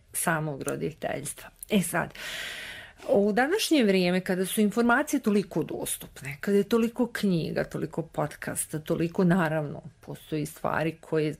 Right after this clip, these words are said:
svašta mi možemo danas u javnom prostoru da vidimo, ali informacija je dostupna, tačna informacija. A, mi i dan danas ne znamo razvojnu psihologiju.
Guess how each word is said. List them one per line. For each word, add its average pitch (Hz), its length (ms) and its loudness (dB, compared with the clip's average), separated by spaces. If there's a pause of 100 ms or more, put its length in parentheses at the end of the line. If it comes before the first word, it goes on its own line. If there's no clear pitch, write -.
(120)
svašta - 480 0
mi 160 120 2
možemo 165 360 4
danas 170 400 0
u - 20 0
javnom 156 360 0
prostoru 165 520 -2
da 151 140 -2
vidimo, 98 520 -4
ali 180 340 0 (280)
informacija 190 680 4
je 160 80 2
dostupna, 143 800 -4 (280)
tačna - 420 -4
informacija. - 840 -4 (720)
A, 190 280 2
mi 269 440 0
i 226 100 -2
dan 269 400 2
danas 208 480 2
ne 185 320 2
znamo 147 380 -8
razvojnu - 520 -6
psihologiju. - 720 -14